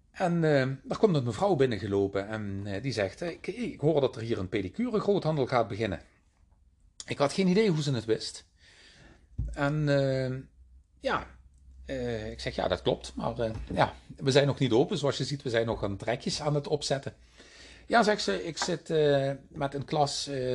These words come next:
bij een R O C hier om de hoek de opleiding te doen. En, eh, we hebben met vijftien man een pedicuremotor nodig. Hebben jullie dat ook?" Nou ja, ik heb net verteld wat ik wist van het pedicurevak toen ik begon met Aranka, namelijk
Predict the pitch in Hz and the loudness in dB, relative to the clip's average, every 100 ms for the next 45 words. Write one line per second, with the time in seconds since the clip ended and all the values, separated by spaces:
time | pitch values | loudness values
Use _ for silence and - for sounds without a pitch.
0 | 123 120 131 120 131 123 127 - 135 117 | 2 2 0 -2 -4 -6 -4 -2 -2 0
1 | 123 - 135 120 117 120 - - 202 185 | -2 -2 0 0 2 2 2 0 -2 0
2 | 151 120 120 117 202 - 143 139 131 123 | -2 -4 -4 -4 -4 -4 -4 -2 -2 -2
3 | 120 - _ - - 139 165 147 139 127 | -6 -10 _ -20 -4 0 4 4 4 0
4 | 113 143 120 139 117 113 98 113 104 214 | -2 -4 -4 -2 -2 -2 -2 -4 -2 -2
5 | 240 196 139 110 107 95 92 143 151 120 | 0 2 2 2 -2 -2 2 2 4 2
6 | 104 101 175 185 - _ - - - - | 2 0 0 -4 -8 _ -20 -20 -20 -20
7 | - - - - 143 135 120 127 120 127 | -20 -20 -20 -2 6 6 6 2 2 0
8 | - 131 131 117 - 110 104 123 - - | 0 2 2 2 2 0 0 0 0 -2
9 | 98 - 110 98 139 131 120 113 - 113 | -2 0 -2 2 2 2 4 4 4 -2
10 | 90 98 147 113 98 95 98 95 101 95 | -2 2 2 4 2 0 0 0 0 -2
11 | 87 | -4